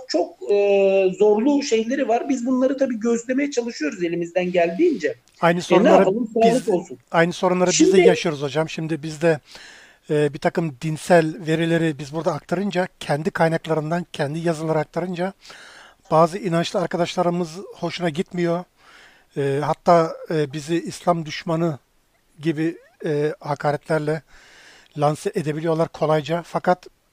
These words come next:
Speaker 2: e, kendi tarihini aktarıyorum ben o, a-, e, oysa. Ama ülkemizde, gerçi bütün dünyada öyle. Yani insan, e, inandığı şeyleri pek okumaz. Sadece inanır. Gelenek olarak
Speaker 1: Evet.
Speaker 2: aktarmış,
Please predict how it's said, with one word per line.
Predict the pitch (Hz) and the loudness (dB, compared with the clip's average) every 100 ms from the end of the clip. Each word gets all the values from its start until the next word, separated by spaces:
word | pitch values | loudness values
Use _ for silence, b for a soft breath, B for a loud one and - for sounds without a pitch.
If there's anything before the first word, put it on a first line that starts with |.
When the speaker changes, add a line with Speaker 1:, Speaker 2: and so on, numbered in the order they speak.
| - | -8
Speaker 2:
e, | 156 147 | -6 -6
kendi | - 156 175 | -4 -4 -4
tarihini | - 170 170 170 | -2 0 2 0
aktarıyorum | 156 - 127 131 127 | -2 -4 -10 -10 -10
ben | 127 | -10
o, | 247 180 - - | -8 -10 -10 -18
a-, | - 220 - 147 | -16 -14 -10 -8
e, | - | -8
oysa. | 147 135 175 190 _ B B B B B B B - | -10 -10 -8 -10 _ B B B B B B B 0
Ama | 202 202 - | 2 2 0
ülkemizde, | 190 - 202 175 208 190 196 427 - - | -2 2 2 4 4 4 0 -16 -20 4
gerçi | 214 - 185 | 6 6 -2
bütün | - 180 | -8 -4
dünyada | 170 147 143 | -2 -2 -2
öyle. | 147 | 0
Yani | 165 | 0
insan, | 175 - 190 175 - | 0 4 2 2 -2
e, | 156 147 147 - | 0 0 -2 -2
inandığı | 175 190 196 196 185 180 - | 2 2 2 4 4 2 -4
şeyleri | - 175 175 | -6 -2 -2
pek | - 175 | -2 -8
okumaz. | 202 - 151 127 - | -8 -8 -8 -8 -10
Sadece | - 170 139 | -2 -2 0
inanır. | 247 165 147 135 _ B B B | -4 -4 -4 -10 _ B B B
Gelenek | - 165 185 - | 0 4 4 2
olarak | 156 175 | 2 4
Speaker 1:
Evet. | 147 | 4
Speaker 2:
aktarmış, | 123 - 127 156 - | 2 -2 -2 -4 -10